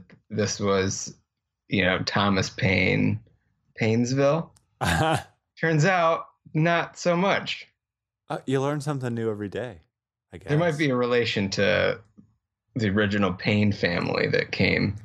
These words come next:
Speaker 1: to the, the shores of Lake Erie in Ohio, but not so much Thomas.
Speaker 2: <laughs>
Speaker 1: Disappointed. I learned that at the age of, like, twenty-three.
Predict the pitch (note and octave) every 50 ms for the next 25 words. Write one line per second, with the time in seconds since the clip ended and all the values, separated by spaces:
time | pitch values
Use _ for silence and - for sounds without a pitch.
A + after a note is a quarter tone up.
0 | - - - - A2 G#2 F#2+ F2+ D#2+ - - - G2+ F#2 - - A#2 G#2 G2 F#2+
1 | F#2 F#2+ G2 F#2 F#2+ F#2+ F#2+ F#2+ F#2+ G#2 G2 F#2+ F#2 F2+ F2+ F2+ F#2 F#2 G#2+ A2
2 | G2 F#2 F#2+ F#2 G2 G#2+ G#2+ - G2+ G2 F2+ F#2 - - - _ _ _ _ _
3 | E3 E3 D#3 D3 - D3+ D3+ D3 C#3+ - - D3+ C3+ C#3 C3+ G#2+ G#2+ - - -
4 | _ _ _ _ _ _ _ D#3 G#2+ E2 D2+ - - C#3+ - - - _ _ -
5 | A#2 - - - _ B2 A2+ A2+ A#2 G#2+ G2 F#2 G2 - - - - D3 C#3 C#3+
6 | C3+ C3+ B2 B2 B2 B2+ B2+ A2+ G#2 G2+ G#2 G#2+ G#2+ A2 A2+ G#2+ A2+ A#2 A2+ A2
7 | A2 - - - - C3+ - - - - - - D#3+ C#3+ C3+ C3+ C3+ D#3+ D#3+ D3+
8 | C3 A2+